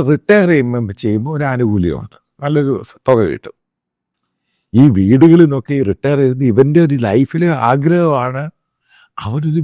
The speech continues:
വീട് വെക്കണം. നോർമലായിട്ട് ലൈഫ് സ്റ്റൈൽ മാറുമ്പോ ജനങ്ങൾക്കുണ്ടാകുന്ന അവന്റെ പഴയ വീട് താമസിക്കാൻ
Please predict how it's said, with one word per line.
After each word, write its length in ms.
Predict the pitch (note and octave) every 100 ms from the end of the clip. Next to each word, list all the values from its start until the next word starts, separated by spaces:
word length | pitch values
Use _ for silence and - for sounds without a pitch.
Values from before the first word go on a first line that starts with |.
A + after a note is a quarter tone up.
| A#2
വീട് 240 | D#3 G#3 G3+
വെക്കണം. 400 | F3 - D#3+ G#2+ - _ _ _ _ _ _ _ _ _ _ _ _ _ _ D#3
നോർമലായിട്ട് 580 | E3+ F#3+ F#3+ F#3+ F#3 F3+ D#3+
ലൈഫ് 220 | C#3 E3+
സ്റ്റൈൽ 260 | - G3+ G3+ F3+
മാറുമ്പോ 340 | D#3+ D#3 D#3 E3+ C#3+
ജനങ്ങൾക്കുണ്ടാകുന്ന 840 | C#3 E3+ F#3 D#3+ D3+ C#3+ D#3 D3 B2+
അവന്റെ 200 | C3+ C3 -
പഴയ 260 | B2+ C3 B2 F#2+
വീട് 220 | G2 C3 - _ _ _ _ _ _ -
താമസിക്കാൻ 540 | C3 C#3+ - B2 B2